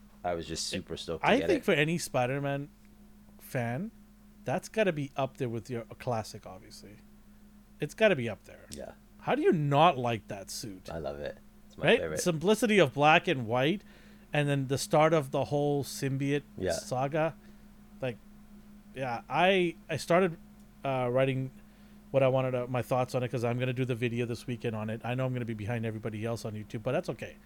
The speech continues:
Speaker 2: I do it on my own time 'cause I wanna be happy and ready to do it. Um, yeah, it's,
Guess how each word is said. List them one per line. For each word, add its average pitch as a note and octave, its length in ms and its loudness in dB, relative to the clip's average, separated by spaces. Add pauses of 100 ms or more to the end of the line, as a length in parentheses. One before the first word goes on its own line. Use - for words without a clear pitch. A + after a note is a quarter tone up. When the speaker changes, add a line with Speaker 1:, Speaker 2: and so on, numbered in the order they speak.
(400)
Speaker 2:
I C3 120 2
do C3+ 180 0
it C#3+ 100 2
on C3 140 -2
my B2+ 140 -2
own B2+ 140 -2
time B2+ 340 -4 (340)
'cause A#2 180 -6
I B2 40 0
wanna A#2+ 200 0
be A2+ 140 -6
happy B2 420 -4
and A2 120 -6
ready A#2 220 -4
to A2+ 100 -12
do A2+ 180 -8
it. E3+ 180 -4 (640)
Um, A2+ 480 0 (1300)
yeah, B2 380 0
it's, - 480 -10